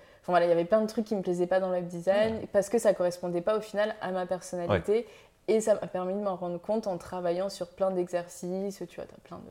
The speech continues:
Speaker 1: Enfin voilà, tu passes par une, une ribambelle d'exercices <laughs> super intéressants. Et, euh, à côté, elle, elle me coachait, donc tu vois, elle m'accompagnait, on avait des visios, euh,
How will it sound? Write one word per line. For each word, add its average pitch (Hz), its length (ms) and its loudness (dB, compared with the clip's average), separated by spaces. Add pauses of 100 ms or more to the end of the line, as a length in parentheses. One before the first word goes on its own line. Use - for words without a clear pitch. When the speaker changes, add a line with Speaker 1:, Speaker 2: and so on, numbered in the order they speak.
(100)
Speaker 1:
Enfin - 120 -14
voilà, - 200 -12
tu - 120 -20
passes 175 260 -2
par 180 160 -4
une, - 200 -10 (600)
une 165 60 -8
ribambelle 180 500 -2
d'exercices 175 680 2
<laughs> 320 1600 10
super 208 340 8
intéressants. 202 600 4 (640)
Et, 226 240 8
euh, 190 40 8
à 180 100 6
côté, 185 240 0
elle, 190 220 2
elle 175 120 -2
me 165 240 -4
coachait, 190 420 2
donc 180 140 -2
tu - 40 -14
vois, 185 100 2
elle 175 60 -2
m'accompagnait, 170 560 -2
on 208 120 0
avait 165 220 -4
des 160 300 -4
visios, 175 640 -4
euh, 160 220 -2